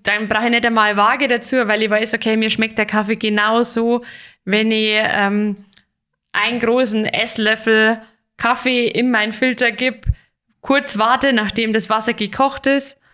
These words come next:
dass wieder ein wenig abkühlt, gießt es dann rauf, auf einmal hoch und lassen dann durchlaufen, während ich,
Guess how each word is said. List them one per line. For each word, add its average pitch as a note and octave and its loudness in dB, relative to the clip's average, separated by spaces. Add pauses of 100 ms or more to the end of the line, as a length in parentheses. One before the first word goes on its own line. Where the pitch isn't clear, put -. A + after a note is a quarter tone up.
(320)
dass G3+ -2
wieder G#3 2
ein F#3+ -2
wenig G3+ 0
abkühlt, C#4 0
gießt A3 -2
es G#3 -2
dann G3 0
rauf, C4 0
auf G3+ -4
einmal G3+ 0
hoch C4 2
und A3 2
lassen G3+ -2
dann F#3+ -2
durchlaufen, G#3 -2
während G#3 0
ich, - -14